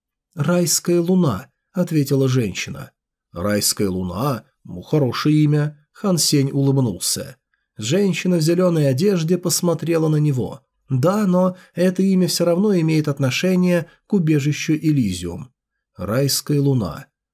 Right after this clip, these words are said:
Райская луна», Хан Сень повторил дважды.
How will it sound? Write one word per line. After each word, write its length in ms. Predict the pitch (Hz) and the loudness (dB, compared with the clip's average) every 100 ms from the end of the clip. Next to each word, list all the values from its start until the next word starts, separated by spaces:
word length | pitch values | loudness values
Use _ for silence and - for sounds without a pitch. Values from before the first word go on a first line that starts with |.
| _ | _
Райская 720 | 98 95 147 165 - - 165 | -8 -2 0 0 -4 -4 -4
луна», 540 | 165 160 120 87 82 - _ _ - | 0 0 0 -2 -10 -18 _ _ -6
Хан 220 | 113 - | -4 -2
Сень 380 | - 160 160 156 | -2 0 0 -2
повторил 480 | 139 - 139 135 | -4 -2 0 2
дважды. 640 | 131 123 95 85 85 110 | 2 0 -2 -6 -12 -14